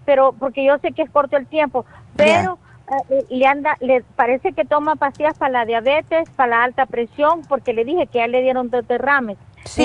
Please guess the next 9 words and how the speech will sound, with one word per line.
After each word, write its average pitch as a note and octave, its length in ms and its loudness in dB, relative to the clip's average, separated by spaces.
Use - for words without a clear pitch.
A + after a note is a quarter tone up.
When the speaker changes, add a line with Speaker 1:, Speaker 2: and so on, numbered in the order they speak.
Speaker 1:
Entonces, D4 580 -4
le, B3 200 0
to-, C4 200 4
le B3+ 140 0
dan B3 160 0
pastilla D4 480 -2
para A#3+ 240 -2
la A#3 160 -2
diabetes, B3+ 580 -2